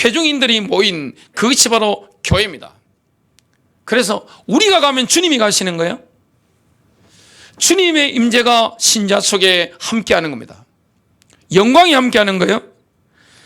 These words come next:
그 말씀이 우리 가운데 장막을 치고 거하시는 궁극적인 완성은 새 하늘과 새 땅에서 이루어집니다. 새 하늘과 새 땅, 하늘로부터 내려오죠. 종말이 내려옵니다.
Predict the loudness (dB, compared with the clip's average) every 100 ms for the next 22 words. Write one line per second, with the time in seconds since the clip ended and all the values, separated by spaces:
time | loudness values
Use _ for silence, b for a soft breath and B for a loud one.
0 | b _ 0 2 2 0 0 0 0 0
1 | -2 0 0 0 -2 0 0 2 2 2
2 | 0 2 4 4 4 2 0 0 -4 B
3 | B -2 0 2 0 0 0 0 -4 -12
4 | -6 -4 -2 0 2 2 2 -2 -6 -12
5 | _ _ b b b b b -2 0 2
6 | 0 0 -2 -2 2 2 2 0 b -2
7 | -2 0 0 0 0 2 0 0 -2 -2
8 | -4 -14 -20 -20 _ _ b b b b
9 | b b _ -2 0 2 2 0 0 -2
10 | -4 -8 -14 -18 _ -14 -2 0 0 -2
11 | -4 -2 0 -2 -4 -8 -10 -18 _ _
12 | _ _ _ _ _ _ _ B B B
13 | B -2 0 0 0 2 0 -2 -6 -10